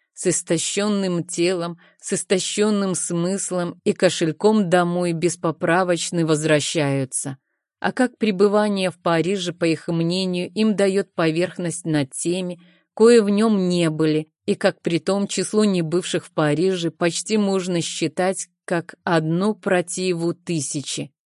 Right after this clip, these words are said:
то по мере сей пропорции и высокомерица во всяком случае отличаются такою надменностью – что и в собраниях, для коих они только себя и прочили,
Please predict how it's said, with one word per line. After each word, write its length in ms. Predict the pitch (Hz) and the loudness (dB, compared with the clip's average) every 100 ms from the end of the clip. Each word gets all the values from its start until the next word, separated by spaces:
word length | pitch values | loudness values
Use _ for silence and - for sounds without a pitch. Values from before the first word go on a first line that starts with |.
| _ | _
то 120 | - 170 | -2 0
по 180 | 190 | 2
мере 300 | 185 208 202 | 2 2 0
сей 220 | 180 - 175 | 0 -2 -2
пропорции 720 | 160 151 - 185 196 - 180 | 0 -2 0 -2 -2 -4 -4
и 140 | - | -2
высокомерица 1080 | 190 180 175 - 160 165 185 190 175 - 170 | -4 -2 -4 0 0 2 -2 -2 -4 -2 -2
во 140 | 160 175 | 0 0
всяком 460 | - 233 214 202 | 0 -2 0 -2
случае 500 | - 190 190 - 180 | -2 -2 -2 -2 -2
отличаются 800 | 170 175 170 - 180 185 175 - | 0 0 -2 0 0 0 -2 -4
такою 680 | 170 165 156 196 185 185 175 | -4 -4 -2 2 4 4 2
надменностью – 1200 | 170 175 156 156 170 202 208 185 185 - - 165 - _ _ | 2 2 0 0 0 0 -2 -2 -6 -8 -10 -12 -16 _ _
что 240 | - - | -4 2
и 80 | 196 | 2
в 60 | 175 | 4
собраниях, 760 | 196 160 165 180 196 190 180 | 0 2 2 0 0 -4 -4
для 160 | 170 180 | -2 -2
коих 380 | 180 185 180 175 | 2 2 2 0
они 280 | 180 175 | -2 -2
только 360 | 175 175 170 175 | -2 -2 0 -4
себя 380 | - 165 147 170 | -2 -2 0 -2
и 220 | 170 190 | -2 -6
прочили, 680 | - 165 175 202 202 180 180 | -2 0 0 -2 -4 -4 -6